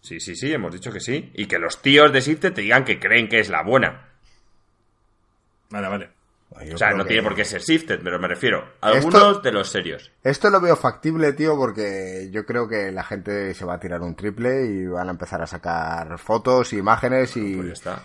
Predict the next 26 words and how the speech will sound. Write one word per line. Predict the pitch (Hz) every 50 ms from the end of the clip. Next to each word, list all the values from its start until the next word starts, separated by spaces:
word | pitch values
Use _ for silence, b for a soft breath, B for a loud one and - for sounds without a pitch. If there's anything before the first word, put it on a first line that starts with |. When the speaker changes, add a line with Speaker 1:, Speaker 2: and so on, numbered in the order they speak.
| _ _ _
Speaker 1:
Pues | - 101 95
si | - 104
sale | 95 - 113 120 135
un | 135
programa | 123 131 127 123 127 123 123 120 117
serio | - 143 139 127 104
como | - 95 95 98
Insert | 95 92 113 98 92
Coin | - 135 123 104 87
y | 85
salgo | 90 98 95 98 101
yo | 104
diciendo | 101 98 127 117 110 90 82
que | 82 85 82
eso | - - 98 92 -
parece | 87 85 95 95 -
la | 92 92
nueva | 92 95 92 90 -
consola, | - 90 87 - - 110 131 160 185
pues | - - 95 - -
habré | 78 78 85
ganado | 95 92 90 82 82 80
la | - - 92
apuesta. | - - - - - - - - - 107 - - - _ _ _ _ _ _ _ _ - _ - - - 143 120 107 131 - - _ B B B B B B B B B B B B B _ _
Speaker 3:
Vale, | - 92 101 113 104
vale. | 95 110 127 120 92